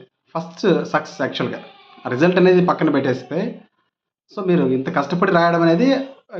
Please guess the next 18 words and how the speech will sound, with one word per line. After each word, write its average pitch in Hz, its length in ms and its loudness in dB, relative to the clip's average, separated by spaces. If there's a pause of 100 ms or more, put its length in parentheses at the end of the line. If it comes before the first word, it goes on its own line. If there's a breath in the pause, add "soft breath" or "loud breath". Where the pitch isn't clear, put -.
(160)
బిగ్ 180 120 -6
సక్సెస్ 175 360 -2
యాక్చువల్‌గా 131 420 -2
చెప్పాలంటే. 113 500 -6 (440)
ఓకే. 113 380 -8 (760)
So, 214 40 2 (160)
ఒకవేళ 185 720 0
మీకు 156 400 0
ఏం 147 280 4
జరిగినా, 175 360 4
జాబ్ 139 320 0
వచ్చినా 151 500 0
రాకపోయినా 127 540 0
సరే, 139 480 -8 (1300)
మనకి 165 320 -2
ఏం 202 140 4
జరిగినా 196 300 4
లైఫ్లో 160 580 0